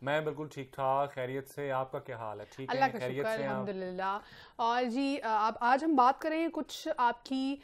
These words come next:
Speaker 2: आपके अच्छे कामों के हवाले से। आज सुबह से मेरे दिमाग में कुछ बातें चल रही थी, मैंने कहा आज मैंने अपने व्यूअर्स से ज़रूर शेयर करना है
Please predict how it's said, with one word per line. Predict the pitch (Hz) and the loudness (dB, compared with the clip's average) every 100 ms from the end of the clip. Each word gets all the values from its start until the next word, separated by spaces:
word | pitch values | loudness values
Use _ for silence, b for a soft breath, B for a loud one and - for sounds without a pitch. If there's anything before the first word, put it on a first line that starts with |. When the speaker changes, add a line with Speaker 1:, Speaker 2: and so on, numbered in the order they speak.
| B B | B B
Speaker 2:
आपके | 254 269 | 0 2
अच्छे | 320 - 349 | -2 0 -2
कामों | 349 254 277 | 4 4 4
के | 330 | 2
हवाले | 320 247 208 220 | 4 4 4 0
से। | 220 | 0
आज | 262 262 | 2 2
सुबह | 262 311 320 | 0 -2 -2
से | 320 | 0
मेरे | 285 277 | 0 2
दिमाग | 214 202 202 | 2 2 2
में | 226 | -2
कुछ | - - | -8 -2
बातें | 196 190 | -2 0
चल | 233 208 | -2 -2
रही | 190 | -4
थी, | 196 | -4
मैंने | 214 202 | -4 -4
कहा | 196 202 | -2 0
आज | 214 214 | 0 -2
मैंने | 214 | -6
अपने | 214 214 | -4 -4
व्यूअर्स | 190 202 196 | -2 -4 -2
से | 214 | -2
ज़रूर | 185 208 214 | -2 -2 -4
शेयर | 226 202 | -2 -2
करना | 196 180 190 | -2 -6 -6
है | 214 | -8